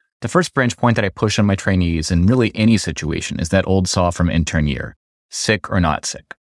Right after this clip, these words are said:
Although we often take this assessment for granted, in a place like the C I C U, that determination may be very fluid from moment to moment, and so it's important to reevaluate this frequently. Is this a patient that's rapidly going the wrong direction and to whom you need to be ready to offer inotropic or mechanical support rapidly?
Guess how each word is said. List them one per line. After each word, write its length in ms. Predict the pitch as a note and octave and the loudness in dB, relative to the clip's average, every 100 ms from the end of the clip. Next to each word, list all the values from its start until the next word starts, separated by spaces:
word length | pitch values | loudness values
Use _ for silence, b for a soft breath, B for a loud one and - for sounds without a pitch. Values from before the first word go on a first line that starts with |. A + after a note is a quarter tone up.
| _ _ _ _ _ _ | _ _ _ _ _ _
Although 160 | A2 C3+ | -2 2
we 120 | D#3 | 4
often 220 | D#3 F#3+ | 2 2
take 180 | D#3+ D3 | -2 -2
this 140 | D3 | -2
assessment 440 | A#2 - A#2 A#2+ F2+ | -2 -2 -2 0 0
for 100 | F#2+ | -2
granted, 540 | A#2 B2 G#2+ E2 F2+ - | 2 2 2 0 -2 -2
in 120 | A2 | -2
a 60 | G#2 | 0
place 300 | - A#2+ B2+ | 0 0 0
like 100 | - | -2
the 80 | |
C 220 | A2+ - G#2 | -4 0 2
I 60 | |
C 200 | G2 C3 | 0 0
U, 320 | D3+ C3 G2 - | 2 2 0 0
that 140 | G#2+ | 0
determination 500 | A2 A#2 A2 G2 G2 | 2 4 6 6 4
may 100 | G2+ | 2
be 100 | F#2+ | 2
very 220 | F#2 G2 F#2 | 2 2 0
fluid 460 | - G2+ G2 F2+ | -2 2 2 2
from 100 | F#2 | 2
moment 300 | F#2 F#2 F2 | 4 4 0
to 60 | E2+ | 2
moment, 420 | G#2 G2+ D#2+ - _ _ - | 4 4 2 -2 _ _ -8
and 120 | G#2 | 0
so 100 | A#2+ | 2
it's 100 | A2 | 2
important 320 | G#2+ B2+ G#2+ | 2 2 0
to 80 | G#2 | 0
reevaluate 640 | G2 A2+ A2 G#2 G#2 G2+ F#2 | 2 2 4 2 4 2 2
this 140 | F#2 | -2
frequently. 640 | - A#2+ - - - - _ _ _ _ _ | 0 -2 -2 -10 -12 -16 _ _ _ _ _
Is 140 | - G#2+ | -4 -2
this 100 | C3+ | 0
a 40 | |
patient 300 | - C3+ C#3 | 0 0 2
that's 140 | A#2 - | 0 2
rapidly 380 | G#2 F#2 G#2+ G#2+ | 2 2 0 2
going 240 | G#2 G2 | 4 4
the 100 | G2 | 6
wrong 180 | F#2+ F#2+ | 4 4
direction 600 | F2+ E2+ D#2+ F#2 F#2+ G#2+ | 2 2 0 2 2 0
and 160 | - F#2+ | -4 -4
to 80 | G2 | 0
whom 180 | G#2 G#2+ | 2 2
you 80 | |
need 120 | G2+ G2 | 2 0
to 40 | |
be 100 | F#2+ | 0
ready 300 | F#2 F#2 G2 G2 | 2 2 2 0
to 160 | G2 | 0
offer 260 | D#2+ F2 F#2 | 0 2 0
inotropic 640 | E2+ G2 - G2 F#2+ C3+ | 2 0 0 -2 -2 -2
or 80 | - | -2
mechanical 500 | F2+ E2+ F#2 F#2 G2+ | -2 0 0 2 2
support 360 | - - G2+ F2+ | -2 -2 -4 0
rapidly? 600 | A2 B2 E2 D#2 D2+ | 0 2 0 -2 -4